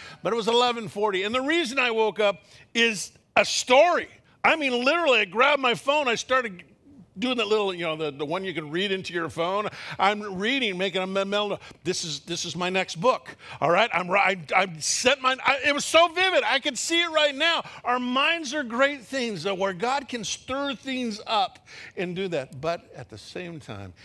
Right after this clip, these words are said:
it can go to damaging places. But you, be reminded, stimulate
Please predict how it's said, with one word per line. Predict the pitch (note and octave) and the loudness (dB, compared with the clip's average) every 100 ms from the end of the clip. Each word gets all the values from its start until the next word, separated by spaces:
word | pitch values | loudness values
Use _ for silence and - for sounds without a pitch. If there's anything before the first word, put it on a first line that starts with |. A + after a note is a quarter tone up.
| - | -20
it | - E3+ | -16 -14
can | - B2+ | -14 -16
go | F#2 F2+ | -16 -16
to | D#2 | -16
damaging | D#2+ G2 F#2 F#2+ F#2 F2+ D#2 | -18 -18 -18 -18 -18 -18 -20
places. | - D#2+ - - _ _ _ _ _ | -20 -20 -20 -20 _ _ _ _ _
But | - F#3+ C3+ - _ _ _ _ _ _ _ _ _ - - C3 | 0 0 0 -12 _ _ _ _ _ _ _ _ _ -20 -20 -14
you, | D3+ F#3+ D3 D2 _ _ _ _ _ _ _ _ _ _ _ - | -12 -12 -16 -20 _ _ _ _ _ _ _ _ _ _ _ -12
be | E3 | -8
reminded, | F3+ D3+ C#3 | -6 -6 -8
stimulate | - - F#3 G3 F3 D3 | -10 -12 -10 -6 -6 -8